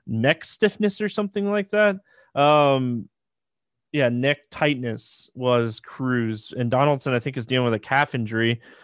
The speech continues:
So, like, the two best hitters in this lineup might not even be in the lineup, and Molly's a, a bare-, like, barely a favorite. Um, I don't know. Let's talk Cincinnati bats. You mentioned India being expensive. Nick Castellanos is the best play on the slate. I know I say it all the time, but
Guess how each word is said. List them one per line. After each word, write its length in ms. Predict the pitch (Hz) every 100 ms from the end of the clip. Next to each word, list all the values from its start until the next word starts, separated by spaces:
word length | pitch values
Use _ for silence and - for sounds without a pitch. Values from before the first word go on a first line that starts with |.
| -
So, 220 | - 208
like, 360 | 226 220 160 - _ _ -
the 100 | 165
two 260 | - 226
best 300 | 208 233 202
hitters 380 | 185 196 226 214
in 100 | 196
this 160 | 190 156
lineup 300 | 139 170 185
might 140 | 170
not 160 | 170 175
even 200 | 175 151
be 80 | 170
in 80 |
the 60 | 151
lineup, 420 | 113 123 165 196
and 160 | 185 135
Molly's 400 | 127 160 180 156
a, 180 | 127 107 - _
a 100 | -
bare-, 600 | 123 104 120 139 180 190
like, 360 | 107 131 123 120
barely 400 | 131 165 202 214
a 60 | 190
favorite. 580 | - 196 214 247 240 - -
Um, 540 | 139 139 135 123 113 - _ _ _ _
I 40 | 143
don't 100 | 113
know. 220 | 107 107 _ _
Let's 160 | 180 190
talk 200 | 254 233
Cincinnati 420 | 190 180 170 160
bats. 400 | 131 135 143 -
You 60 | 160
mentioned 320 | 180 175 139
India 280 | 143 147 147
being 240 | 135 143
expensive. 600 | 131 - - 131 131 135
Nick 200 | 135 175
Castellanos 680 | 220 208 - 151 156 151 143
is 100 | 135
the 80 | 131
best 240 | 139 139
play 140 | 160 143
on 60 |
the 60 | 123
slate. 380 | - 123 123 123
I 60 |
know 160 | 120 139
I 60 |
say 180 | 127 131
it 80 | 127
all 120 | 127
the 60 | 110
time, 340 | 123 123 123
but 200 | 117 110